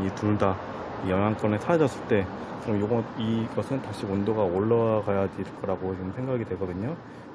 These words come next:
예, 음, 한번 이제 그렇게 정말 똑같이 온도가 맞춰지는지까지만, 어, 확인을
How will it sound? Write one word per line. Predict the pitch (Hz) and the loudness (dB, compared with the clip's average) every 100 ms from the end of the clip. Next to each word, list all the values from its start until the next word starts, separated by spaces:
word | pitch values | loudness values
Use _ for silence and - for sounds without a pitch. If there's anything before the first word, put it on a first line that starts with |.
| - | -12
예, | 90 87 87 - - - | -8 -8 -8 -12 -14 -10
음, | 98 92 92 92 95 | -8 -8 -8 -8 -10
한번 | 107 104 101 | -8 -4 -4
이제 | - 98 - | -4 -8 -6
그렇게 | 104 104 - 107 98 | -4 -4 -4 -4 -2
정말 | - 98 95 - | -4 -4 -4 -6
똑같이 | - 156 - | -4 -6 -4
온도가 | 101 98 101 | -4 -2 -2
맞춰지는지까지만, | 85 87 110 101 101 98 95 - 104 98 92 95 107 - - - - - - - | -4 -6 -8 -6 -6 -6 -8 -8 -8 -6 -6 -6 -10 -12 -18 -20 -20 -20 -20 -16
어, | 87 87 87 - | -14 -12 -12 -12
확인을 | 123 123 113 | -10 -8 -6